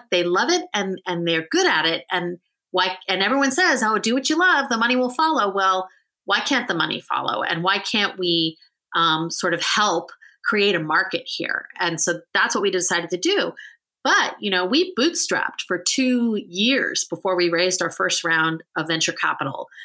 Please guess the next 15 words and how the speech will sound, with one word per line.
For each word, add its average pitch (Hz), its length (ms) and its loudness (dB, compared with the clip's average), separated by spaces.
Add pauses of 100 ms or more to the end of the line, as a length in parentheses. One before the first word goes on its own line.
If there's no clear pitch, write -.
(340)
Um, 170 480 2
and 202 420 0
after 240 380 2
the 226 100 0
first - 380 2
six - 240 0
months 208 240 0
or 202 60 0
so, 180 180 2
we 175 160 2
agreed 185 580 0
to 180 140 0
let 170 220 0
our 170 200 0
consulting, 170 880 -2